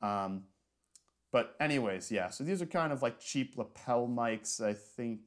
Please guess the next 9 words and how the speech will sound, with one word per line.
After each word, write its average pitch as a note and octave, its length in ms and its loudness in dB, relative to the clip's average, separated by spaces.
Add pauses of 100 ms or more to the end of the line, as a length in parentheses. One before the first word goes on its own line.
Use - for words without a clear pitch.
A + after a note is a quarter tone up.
(160)
uh, G#2+ 100 0
you G2 120 0
can G#2 160 -4
get G2+ 180 -2
'em G2+ 120 -2
for, G2+ 140 -6
like, F2+ 180 -4
twelve G2+ 600 -2 (720)
bucks - 440 -2